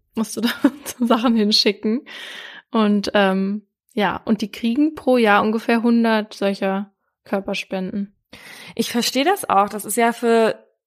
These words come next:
Speaker 2: für, ich meine, was? Für die menschliche Hülle, wie man so schön sagt. Es ist einfach nichts mehr.
Speaker 1: Ja.
Speaker 2: Also wer einen toten Menschen gesehen hat, weiß, da ist nichts drin.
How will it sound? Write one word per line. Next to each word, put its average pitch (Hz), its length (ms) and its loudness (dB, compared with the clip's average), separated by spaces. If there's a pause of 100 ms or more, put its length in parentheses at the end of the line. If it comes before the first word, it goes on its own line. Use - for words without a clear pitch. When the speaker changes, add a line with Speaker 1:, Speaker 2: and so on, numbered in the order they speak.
(140)
Speaker 2:
für, - 260 -6
ich - 180 -4
meine, 220 200 4
was? 214 300 0
Für - 160 -8
die 202 120 -2
menschliche 220 640 0
Hülle, 208 480 4
wie 196 80 -4
man 190 200 0
so 185 120 -8
schön 185 280 -6
sagt. 180 360 0
Es 196 80 -8
ist - 320 -2 (120)
einfach 196 380 -2
nichts - 540 -4 (360)
mehr. 196 520 0
Speaker 1:
Ja. 220 220 -2
Speaker 2:
Also 190 180 -2
wer 202 140 4
einen 208 120 2
toten 214 280 -6
Menschen 226 280 -2
gesehen 226 220 2
hat, 220 140 -2
weiß, 254 320 2
da - 80 -4
ist - 160 -8
nichts - 280 -10
drin. 220 500 0